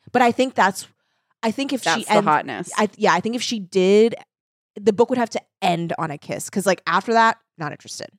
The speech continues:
Speaker 1: I mean, if they're banging, fine. But, like, you know,
Speaker 2: <laughs>
Speaker 1: I don't
Speaker 2: I
Speaker 1: wanna
Speaker 2: mean,
Speaker 1: see
Speaker 2: if
Speaker 1: them
Speaker 2: they're
Speaker 1: date.
Speaker 2: fully fucking,
Speaker 1: Yeah, I
Speaker 2: then
Speaker 1: don't
Speaker 2: it's
Speaker 1: wanna see them
Speaker 2: fine.
Speaker 1: date. I don't wanna see that. I don't care about
Speaker 2: <laughs> You
Speaker 1: that.
Speaker 2: don't wanna see them figure it out at, like, a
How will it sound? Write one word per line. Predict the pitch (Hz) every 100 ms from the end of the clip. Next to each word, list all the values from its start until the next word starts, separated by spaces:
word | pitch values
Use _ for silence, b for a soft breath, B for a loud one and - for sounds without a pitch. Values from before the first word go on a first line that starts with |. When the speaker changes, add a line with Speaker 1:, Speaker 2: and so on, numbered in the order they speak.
| _ _ _ _ -
Speaker 1:
I |
mean, | 240
if | 226
they're | 208
banging, | 151 170 165 151
fine. | - 107 -
But, | -
like, | 190 - 262
you |
know, | 240 254
Speaker 2:
<laughs> | 339 - -
Speaker 1:
I | 247
don't |
Speaker 2:
I | 277
Speaker 1:
wanna |
Speaker 2:
mean, | 302
Speaker 1:
see |
Speaker 2:
if | 294
Speaker 1:
them | 285
Speaker 2:
they're | 190 -
Speaker 1:
date. | 214
Speaker 2:
fully | 247 226 226 202
fucking, | 180 165 - 135 117 -
Speaker 1:
Yeah, | 151
I |
Speaker 2:
then | 196
Speaker 1:
don't | 214
Speaker 2:
it's | 226
Speaker 1:
wanna | -
see | 196
them |
Speaker 2:
fine. | 175
Speaker 1:
date. | 165 165 165 -
I | 185
don't | 185
wanna | 185 180
see | - 165
that. | 147 156 -
I |
don't | 233 135
care | -
about | - -
Speaker 2:
<laughs> |
You | 233
Speaker 1:
that. |
Speaker 2:
don't | 233 247
wanna | 247
see | 247 240
them | 226 226 214 226 -
figure | 202 202 196
it | 190
out | 170 185
at, | 175
like, | 185 175
a | 180 185